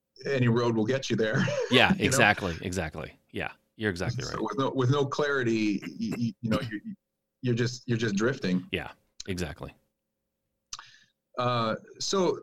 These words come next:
Speaker 1: so my third rule is, is, is to never speculate. And this is something that people, to the tune of millions of people, actually made into a problem, a big problem back in two thousand three through two thousand six, when they thought they were investing and they thought they were investors. And I say all that in quotes,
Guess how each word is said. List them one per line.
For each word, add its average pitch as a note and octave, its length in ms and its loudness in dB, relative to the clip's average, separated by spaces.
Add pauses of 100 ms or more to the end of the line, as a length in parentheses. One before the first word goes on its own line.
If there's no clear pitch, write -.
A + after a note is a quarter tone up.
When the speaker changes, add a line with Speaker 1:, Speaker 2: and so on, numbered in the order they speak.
(120)
Speaker 1:
so B2+ 160 0
my F3 100 6
third G3 300 2
rule D3 240 6
is, B2 240 -2
is, - 480 -2
is B2+ 320 -2
to - 140 -2
never D#3+ 180 0
speculate. A#2 560 -2
And C3 80 4
this G3+ 120 0
is - 120 -2
something D3+ 340 0
that A2+ 180 0
people, A#2 480 0 (140)
to B2 160 0
the F#2+ 60 -2
tune D3+ 240 2
of G#2+ 100 2
millions B2 260 4
of - 60 -4
people, G#2+ 300 0
actually A2 260 -4
made A2 420 0 (420)
into B2 260 4
a F#2+ 40 0
problem, A2+ 640 2
a G2 60 4
big B2 240 0
problem A2+ 400 0
back A2+ 320 -2
in G2+ 640 4
two B2 120 0
thousand A2+ 340 -2
three B2 420 2
through A2+ 180 -4
two A2 180 0
thousand G#2 400 -2
six, G3+ 400 -4
when A2+ 200 2
they A2+ 100 0
thought B2 300 -2
they A#2 80 2
were G#2 160 2
investing A2 640 -2
and G2+ 100 4
they G2+ 80 2
thought A2+ 240 -2
they G#2 80 2
were G2 120 2
investors. G#2 520 -2
And G2+ 80 -2
I - 20 -2
say A#2 220 -2
all A2 120 0
that G#2+ 200 -2
in F#2+ 120 2
quotes, C3+ 540 0